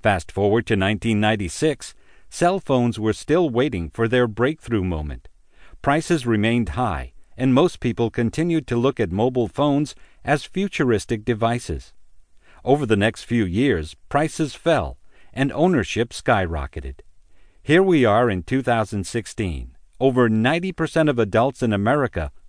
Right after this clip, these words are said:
own a cell phone, while landlines are well on their way to extinction.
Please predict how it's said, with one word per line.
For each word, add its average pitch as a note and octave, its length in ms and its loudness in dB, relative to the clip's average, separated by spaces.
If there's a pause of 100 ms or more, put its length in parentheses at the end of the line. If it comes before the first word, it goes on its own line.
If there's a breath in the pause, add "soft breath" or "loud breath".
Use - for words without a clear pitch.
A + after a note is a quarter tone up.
own C3 240 2
a C#3 80 0
cell F2+ 320 -2
phone, C2+ 400 -10 (480 soft breath)
while A#2 260 2
landlines A2+ 760 0
are E2 160 -4
well A#2 320 2
on G#2 140 2
their F#2+ 160 2
way G2 240 0
to B2+ 180 -2
extinction. F2 640 -8